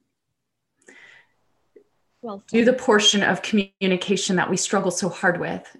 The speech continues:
Speaker 2: Shut your mouth and listen.
Speaker 1: <laughs>
Speaker 2: And I highly, highly recommend, if you are in the physical space with that person, just to open your arms to them. Sometimes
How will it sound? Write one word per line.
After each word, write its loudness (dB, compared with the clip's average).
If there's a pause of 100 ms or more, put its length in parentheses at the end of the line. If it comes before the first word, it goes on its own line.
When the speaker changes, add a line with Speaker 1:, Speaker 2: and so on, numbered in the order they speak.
(400)
Speaker 2:
Shut -6
your -2
mouth -4 (280)
and -2
listen. -6 (380)
Speaker 1:
<laughs> 0 (1120)
Speaker 2:
And 2
I 2
highly, 2
highly 2
recommend, 0 (100)
if -8
you -2
are 0 (100)
in 0
the -6
physical -6
space -4
with -10
that -8
person, -14 (1000)
just -6
to -8
open -4
your -4
arms -4
to -10
them. -10 (1400)
Sometimes -4